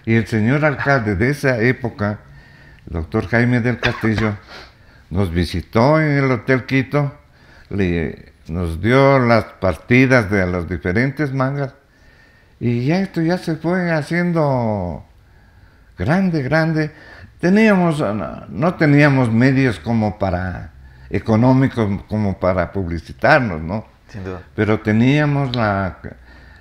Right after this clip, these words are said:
Speaker 1: la suerte de conocer a personas muy importantes para nosotros,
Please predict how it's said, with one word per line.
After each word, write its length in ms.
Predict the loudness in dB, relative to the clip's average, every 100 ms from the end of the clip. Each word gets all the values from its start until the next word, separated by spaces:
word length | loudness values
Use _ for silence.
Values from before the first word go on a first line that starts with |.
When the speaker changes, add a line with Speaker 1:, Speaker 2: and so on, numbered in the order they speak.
| -8
Speaker 1:
la 180 | -2 -2
suerte 440 | 2 2 2 2 0
de 160 | -2
conocer 540 | -4 -4 -4 -2 0 0
a 100 | -2
personas 480 | -6 -2 -2 -2 -2
muy 320 | -2 0 0
importantes 800 | -2 -4 -4 -2 -2 -2 -6 -6
para 280 | -6 -4 -4
nosotros, 600 | -6 -6 -6 -6 -12